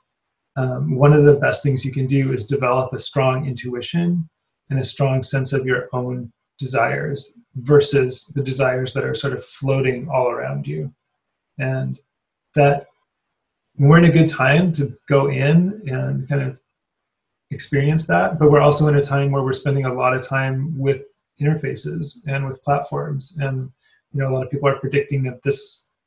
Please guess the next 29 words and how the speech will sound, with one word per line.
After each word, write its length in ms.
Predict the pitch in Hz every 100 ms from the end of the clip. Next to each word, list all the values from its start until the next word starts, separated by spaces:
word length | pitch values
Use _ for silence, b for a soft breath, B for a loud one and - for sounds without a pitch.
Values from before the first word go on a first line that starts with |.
| _ _ _
relationship 460 | 139 139 143 143 135
with 100 | -
platforms 480 | 147 - 139 123 127
will 80 |
become 260 | 127 131 131
really 200 | 131 131
normalized. 720 | 131 143 143 143 147 - - b b b b
So, 480 | - 143 135 127 - _ _ _ _ -
um, 480 | 135 131 135 127 127 _ _ _ 139
I 40 |
guess 200 | 147 156
my 140 | 160
advice 340 | 151 135 135 143
would 140 | 135
be 400 | 135 127 127 165 - _
cultivate 720 | - 135 156 143 139 127 - 139
a, 160 | 139 - 139
an 160 | 139 151
inner 400 | 143 139 135 131
knowledge 480 | 131 135 143 120 127
of 140 | 120
what 260 | 127 131 131
you 220 | 135 131
want 180 | 127 127
to 40 |
do 220 | 135 131
as 180 | 127 117
an 120 | 135
artist. 540 | 131 139 139 - -